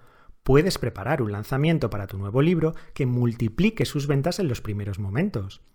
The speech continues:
Un lanzamiento que te ayude a vender más ejemplares incluso de tus otros títulos y que a continuación se convierta en un long seller.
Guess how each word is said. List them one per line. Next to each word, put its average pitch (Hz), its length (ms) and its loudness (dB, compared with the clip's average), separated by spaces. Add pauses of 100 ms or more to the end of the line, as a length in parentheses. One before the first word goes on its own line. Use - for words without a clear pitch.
(560)
Un 147 120 4
lanzamiento 185 360 2
que 131 120 0
te 110 100 -6
ayude 131 300 0
a - 20 -2
vender 107 260 -6
más 117 200 -4
ejemplares 147 580 2
incluso 139 320 4
de 113 100 2
tus - 220 -4
otros 135 300 0
títulos 135 560 -2 (340)
y 143 120 -4
que 165 120 0
a 196 80 0
continuación 226 800 0 (100)
se - 180 -4
convierta 123 600 0
en 110 100 0
un 131 240 0
long 104 240 -2
seller. 95 500 -10